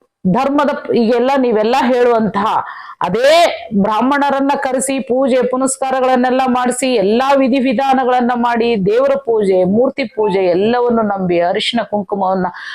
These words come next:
ಪ್ರಸಾದವಾಗಿ ಸ್ವೀಕರಿಸುವಂತಹ ದಲಿತರಿಗೆ ನೀವೆಲ್ಲಿ ಎಲ್ಲಾ ದೇವಸ್ಥಾನದಲ್ಲಿ ಸಮಾನವಾಗಿ ಅವರಿಗೆ ಅವಕಾಶವನ್ನ ಕೊಟ್ಟಿದ್ದೀರಾ? ನಂಬರ್ ಒನ್.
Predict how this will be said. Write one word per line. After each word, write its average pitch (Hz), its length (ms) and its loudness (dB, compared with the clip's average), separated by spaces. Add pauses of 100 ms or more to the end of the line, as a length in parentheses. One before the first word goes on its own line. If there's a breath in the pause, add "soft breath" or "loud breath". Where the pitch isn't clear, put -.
(200 loud breath)
ಪ್ರಸಾದವಾಗಿ 311 840 0
ಸ್ವೀಕರಿಸುವಂತಹ 220 1300 -2 (260)
ದಲಿತರಿಗೆ 208 1080 -2
ನೀವೆಲ್ಲಿ 269 720 0 (220)
ಎಲ್ಲಾ 247 640 4
ದೇವಸ್ಥಾನದಲ್ಲಿ 247 840 0
ಸಮಾನವಾಗಿ 190 720 -2
ಅವರಿಗೆ 196 300 -2
ಅವಕಾಶವನ್ನ 156 640 -4
ಕೊಟ್ಟಿದ್ದೀರಾ? 151 520 -4
ನಂಬರ್ 156 300 -4
ಒನ್. 151 160 -4